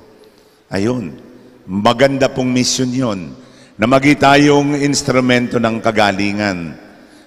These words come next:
At doon sa panahon ng Panginoon, meron na pong mga intercessors na namamagitan,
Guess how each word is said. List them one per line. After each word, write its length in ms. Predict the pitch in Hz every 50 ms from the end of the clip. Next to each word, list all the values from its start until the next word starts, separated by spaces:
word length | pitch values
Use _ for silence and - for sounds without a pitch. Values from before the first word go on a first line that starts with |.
| _ -
At 80 | 117 117
doon 160 | 135 156 165
sa 160 | - 156 -
panahon 400 | 175 160 160 156 135 156 170 165
ng 160 | 160 156 160
Panginoon, 560 | - 156 151 151 147 143 139 127 143 156 147
meron 320 | 143 139 135 131 127 131 127
na 160 | 127 123 -
pong 160 | 123 123 120
mga 320 | 117 117 110 117 110 - 110
intercessors 1300 | 117 113 104 - 110 104 98 - - 98 92 85 - - 92 85 80 82 76 - - - - - - - - - - - - - - - _
na 160 | - 113 120
namamagitan, 1120 | 131 135 139 139 143 139 139 131 120 110 123 127 123 123 127 127 131 139 156 170 165 175